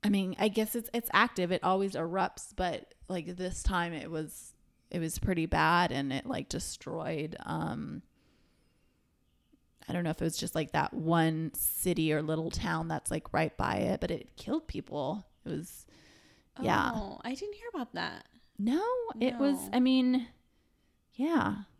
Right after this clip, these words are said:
Speaker 1: it happened not too long ago, like, within, within the last month, I believe, or
Speaker 2: So
Speaker 1: maybe a little
Speaker 2: June,
Speaker 1: bit.
Speaker 2: May, maybe?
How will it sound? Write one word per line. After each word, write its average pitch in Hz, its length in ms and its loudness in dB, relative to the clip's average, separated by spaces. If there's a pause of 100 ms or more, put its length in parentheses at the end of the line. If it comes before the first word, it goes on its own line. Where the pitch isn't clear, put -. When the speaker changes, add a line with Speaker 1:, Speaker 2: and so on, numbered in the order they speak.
(200)
Speaker 1:
it 214 120 2
happened 240 340 4
not 262 180 4
too 233 140 2
long 208 260 2
ago, 135 320 2
like, - 220 -2
within, 175 1120 0
within 190 260 -2
the 185 80 -2
last 180 260 -2
month, 170 420 -4 (960)
I 180 40 -6
believe, 147 560 -4 (120)
or 147 200 0
Speaker 2:
So - 80 -8
Speaker 1:
maybe 170 220 2
a 156 40 4
little 160 220 2
Speaker 2:
June, - 80 2
Speaker 1:
bit. - 60 2
Speaker 2:
May, 220 280 -8 (640)
maybe? 226 380 -16